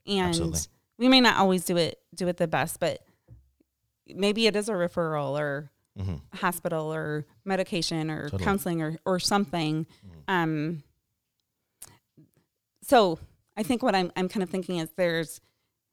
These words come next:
Speaker 1: well, go, go to the hospital or go see counseling can be done in a shameful way.
Speaker 2: Absolutely. Absolutely.
Speaker 1: And we wanna do it in a non-shameful way.
Speaker 2: Yeah, w-,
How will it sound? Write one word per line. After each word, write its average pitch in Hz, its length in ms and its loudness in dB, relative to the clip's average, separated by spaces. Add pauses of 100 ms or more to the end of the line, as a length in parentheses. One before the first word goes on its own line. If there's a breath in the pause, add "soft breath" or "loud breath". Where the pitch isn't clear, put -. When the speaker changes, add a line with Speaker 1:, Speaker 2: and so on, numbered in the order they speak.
(240)
Speaker 1:
well, 170 240 -6 (280)
go, 208 220 6
go 196 500 6
to - 140 -6
the 190 80 0
hospital 170 340 0
or 156 140 -4
go 190 200 0
see 190 160 -6
counseling 170 440 -2 (260)
can 247 200 4
be 233 100 2
done 190 200 4
in 185 100 4
a 175 60 4
shameful 165 460 2
way. - 300 -4 (240)
Speaker 2:
Absolutely. 62 500 -4 (340 loud breath)
Absolutely. 175 340 -4
Speaker 1:
And 156 380 -6 (320)
we 208 140 -4
wanna 196 300 2
do 165 200 -4
it 165 280 0 (360)
in 165 160 -2
a 147 240 -4 (220)
non-shameful 160 720 -4 (100)
way. - 180 -8 (560 loud breath)
Speaker 2:
Yeah, 131 240 -2
w-, 101 200 -6